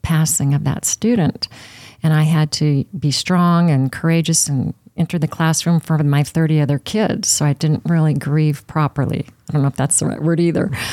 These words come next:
'cause there's really no right or wrong way to grieve, but, um, well, you need to mourn. But anyways, um, so it was ten years later at another child's funeral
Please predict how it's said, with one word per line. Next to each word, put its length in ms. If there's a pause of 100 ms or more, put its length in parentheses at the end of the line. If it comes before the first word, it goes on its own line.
(380)
'cause 140
there's 180
really 200
no 160
right 220
or 80
wrong 220
way 100
to 80
grieve, 500
but, 260 (100)
um, 300 (840)
well, 300 (500)
you 80
need 140
to 80
mourn. 260 (280)
But 100
anyways, 500 (100)
um, 380 (260)
so 680 (360)
it 180
was 240
ten 240
years 240
later 580 (320)
at 120
another 600 (460)
child's 440
funeral 720